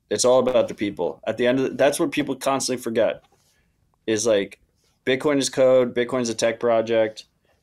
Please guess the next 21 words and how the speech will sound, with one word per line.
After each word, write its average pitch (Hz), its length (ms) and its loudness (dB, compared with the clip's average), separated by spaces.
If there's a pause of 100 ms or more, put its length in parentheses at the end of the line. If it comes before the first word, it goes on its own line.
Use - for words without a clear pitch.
(160)
you 110 140 -6
know, 98 160 0
Bitcoin 120 340 -2
is 110 80 -4
this 113 160 -2
open 113 240 0
source 110 240 -2
project. 107 500 -2
But 101 140 0
at 107 160 0
the 131 80 -2
end 135 100 2
of 131 40 0
the 127 80 -2
day, 123 160 2
it's - 100 -2
a 110 60 -2
movement 110 320 -2
of 101 100 -2
in-, 98 160 -2
individuals. 98 800 -6